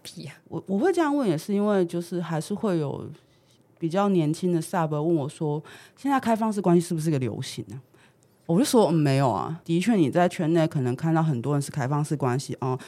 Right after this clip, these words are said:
Speaker 2: 他可能跟 A、B、C 在一起，然后但他们跟，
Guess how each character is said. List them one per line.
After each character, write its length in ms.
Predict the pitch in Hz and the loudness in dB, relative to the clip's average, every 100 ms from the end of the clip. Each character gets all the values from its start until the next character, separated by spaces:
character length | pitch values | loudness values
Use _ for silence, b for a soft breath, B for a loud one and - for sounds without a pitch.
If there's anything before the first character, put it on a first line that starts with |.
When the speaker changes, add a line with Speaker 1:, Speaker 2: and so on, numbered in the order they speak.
| B - | B -6
Speaker 2:
他 140 | 214 | -2
可 160 | 202 131 | 0 -2
能 180 | 113 | -4
跟 300 | 117 139 147 - - | -2 -2 -2 -6 -4
A、 220 | 151 151 | 0 0
B、 220 | 151 151 | -2 -6
C 260 | 147 147 131 | -6 -8 -6
在 240 | - 131 | 0 0
一 60 | 131 | 0
起， 260 | - - - | -4 -10 -4
然 100 | 131 | -2
后 80 | 139 | 0
但 180 | 170 160 | 0 0
他 120 | 151 | 0
们 140 | 135 | -2
跟， 200 | 143 143 | -2 -4